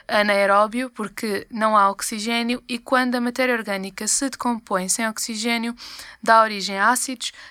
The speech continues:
que vão poluir os solos e possivelmente os lençóis freáticos. Portanto, se nós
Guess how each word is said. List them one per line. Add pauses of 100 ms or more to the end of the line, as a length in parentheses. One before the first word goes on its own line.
(100)
que
vão
poluir
os
solos (360)
e
possivelmente
os
lençóis
freáticos. (920)
Portanto, (300)
se
nós